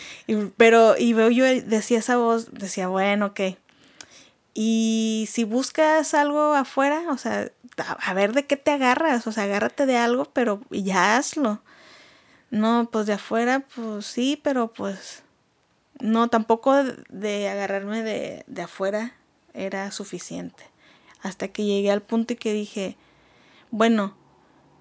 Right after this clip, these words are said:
pero sí sientes amor por Gaia, ¿no?". Y yo, "Sí, es lo que más quiero, ahí sí puedo sentir amor". Me decía, "Bueno, pues entonces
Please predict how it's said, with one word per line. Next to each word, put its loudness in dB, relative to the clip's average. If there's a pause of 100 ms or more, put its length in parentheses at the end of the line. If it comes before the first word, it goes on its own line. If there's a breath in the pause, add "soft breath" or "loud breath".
(120)
pero 6
sí 0
sientes 2
amor 2
por 0
Gaia, 4
¿no?". -4 (600)
Y -8
yo, -2
"Sí, 0
es 0
lo -2
que -4
más -6
quiero, -4
ahí -4
sí -4
puedo 0
sentir -4
amor". -6 (640 loud breath)
Me -2
decía, -2
"Bueno, -2 (1120 soft breath)
pues -2
entonces 0